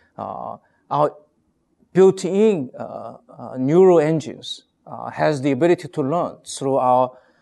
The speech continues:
uh, sensory, uh, systems, essentially our perceptive systems, uh, whether it's, uh, visual systems or whether it's auditory systems, that we are able to observe the world.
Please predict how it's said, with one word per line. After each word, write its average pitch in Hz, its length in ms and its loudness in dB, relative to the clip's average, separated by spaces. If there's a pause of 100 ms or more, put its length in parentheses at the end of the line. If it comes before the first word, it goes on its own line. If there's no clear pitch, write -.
(220)
uh, 110 160 -8
sensory, 160 760 -2 (120)
uh, - 440 -16 (300)
systems, 117 460 -8
essentially 135 480 -6
our 123 160 0
perceptive 165 480 -6
systems, - 420 -18 (480)
uh, 107 120 -10
whether 123 280 0
it's, - 320 -8
uh, 113 360 -14
visual 151 580 0
systems 143 520 -8
or 127 160 -2
whether 113 260 -2
it's - 240 -10
auditory 127 420 -4
systems, - 420 -14 (320)
that 123 160 -2
we 151 140 4
are 185 140 6
able 170 160 2
to 165 120 -4
observe 131 400 0
the 143 80 0
world. 120 320 0